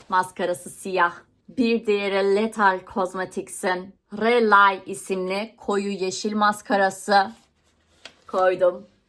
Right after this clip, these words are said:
Clinique Black Honey. Yine Black Honey'nin bu defa gloss'u. Flormar'dan bir Lip and Cheek Tint. Physicians Formula'dan Mauve Matte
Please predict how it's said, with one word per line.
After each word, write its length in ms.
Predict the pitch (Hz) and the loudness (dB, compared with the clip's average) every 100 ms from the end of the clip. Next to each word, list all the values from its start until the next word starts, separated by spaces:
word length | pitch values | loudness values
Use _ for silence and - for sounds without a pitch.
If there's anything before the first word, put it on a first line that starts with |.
| _ - | _ -2
Clinique 520 | 277 277 262 254 - - _ _ | 2 4 2 0 -4 -20 _ _
Black 340 | - 214 220 254 | 0 2 2 2
Honey. 300 | 220 202 214 - _ _ _ _ _ _ _ _ _ _ | 0 0 -8 -14 _ _ _ _ _ _ _ _ _ _
Yine 400 | 170 175 196 208 - 190 | -8 -4 0 0 -2 -4
Black 280 | 196 202 214 | -2 -2 -2
Honey'nin 540 | 196 185 180 185 196 _ - | -4 -4 -6 -8 -14 _ -6
bu 100 | 180 | -4
defa 320 | 185 175 170 | 0 2 2
gloss'u. 600 | 170 190 196 - 196 196 - - _ _ _ _ _ _ - - _ - - - - | 0 -2 -2 -2 -2 -2 -10 -18 _ _ _ _ _ _ -20 -20 _ -20 -20 -20 -8
Flormar'dan 960 | - 240 233 233 233 226 220 214 214 220 | 2 6 6 6 4 4 4 2 2 -4
bir 320 | 202 202 _ _ 190 | -4 -6 _ _ -10
Lip 200 | 196 202 | -4 -2
and 160 | 180 | -2
Cheek 300 | 196 196 - | -4 -10 -10
Tint. 600 | - 214 196 208 - - _ _ _ _ | -6 -4 -4 -14 -16 -20 _ _ _ _
Physicians 680 | - 269 247 226 226 226 - | 2 2 4 0 0 -4 2
Formula'dan 880 | 214 214 214 208 202 202 202 214 _ _ _ _ _ _ 208 | 2 2 4 4 6 4 4 0 _ _ _ _ _ _ 0
Mauve 520 | 208 214 240 262 254 | 0 2 0 0 0
Matte 460 | 240 233 220 - | 2 2 2 -6